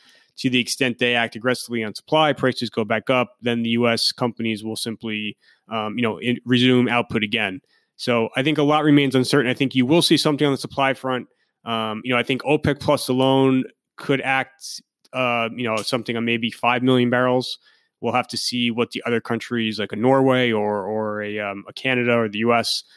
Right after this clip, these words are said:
what they're contributing to kinda get that number up. Um, so oil, you know, had a bit overnight and now it's about flat on the day. Um, the E U finance ministers,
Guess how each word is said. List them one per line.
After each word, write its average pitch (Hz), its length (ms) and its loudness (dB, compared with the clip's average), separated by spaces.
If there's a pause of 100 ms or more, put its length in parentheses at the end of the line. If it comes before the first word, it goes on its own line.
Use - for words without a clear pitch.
(180)
what 113 160 -2
they're 117 140 2
contributing 117 540 -2
to - 80 -14
kinda 113 180 -2
get 110 160 -4
that - 160 -2
number 104 400 -8
up. 101 160 -2 (560)
Um, 107 580 -4
so 113 280 0
oil, 143 540 4 (360)
you 127 160 2
know, 110 60 4
had 127 160 0
a 120 40 0
bit 160 220 4
overnight 139 600 2 (100)
and 123 120 -2
now 123 260 2
it's - 140 -6
about 117 300 0
flat 123 420 -2
on 117 140 -2
the 110 60 -4
day. 107 440 -2 (520)
Um, 104 640 -6 (1080)
the 127 320 -4
E 151 60 2 (120)
U 165 140 8
finance 156 640 0
ministers, 147 1120 2